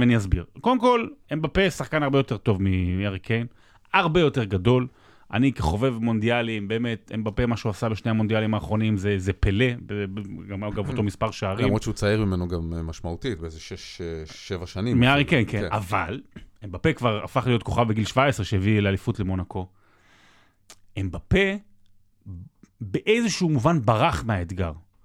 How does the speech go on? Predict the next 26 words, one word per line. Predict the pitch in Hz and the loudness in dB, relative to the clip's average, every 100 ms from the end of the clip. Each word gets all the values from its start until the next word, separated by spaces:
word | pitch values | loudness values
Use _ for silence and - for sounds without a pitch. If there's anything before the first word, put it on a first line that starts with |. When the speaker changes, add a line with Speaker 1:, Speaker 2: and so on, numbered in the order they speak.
| - - - - - | -20 -20 -20 -20 -4
Speaker 1:
או | 110 123 | 2 4
יצר | 127 - 170 156 | 2 2 2 2
אתגר | 131 143 151 131 139 - | 2 2 2 0 -8 -6
הרבה | 120 147 | 0 2
יותר | 156 147 | 2 0
קל | - 151 131 | 2 4 4
עבורו. | 95 92 80 78 _ | 2 0 -4 -10 _
הוא | - 110 | -2 -2
יצר | - 151 139 | 2 2 2
אתגר | 113 147 156 143 | 2 4 4 2
שאתה | - 117 127 | 2 2 2
אומר | 139 139 | 2 0
לעצמך, | 127 127 127 117 | -4 -4 -2 0
"רגע, | 139 110 | 0 2
מה | 110 135 | 2 4
האתגר | 127 107 120 110 - | 2 2 2 2 0
פה?" | 85 _ - - | -10 _ -20 -4
הארי | 185 233 | 0 0
קיין, | - 127 113 180 - _ - | 2 4 4 2 -4 _ -10
במשך | 107 175 - 190 | -2 0 0 -2
שנים | - 151 139 214 202 | 0 2 2 2 0
ניסה | 120 - 175 | 0 2 4
עם | 139 | 4
טוטנהאם | - 185 190 202 214 226 - - _ _ _ - | 4 2 2 2 2 0 -8 -20 _ _ _ -2
לקחת | 117 170 156 151 | 2 2 2 4
אליפות, | 131 - 143 107 - | 4 4 2 0 -2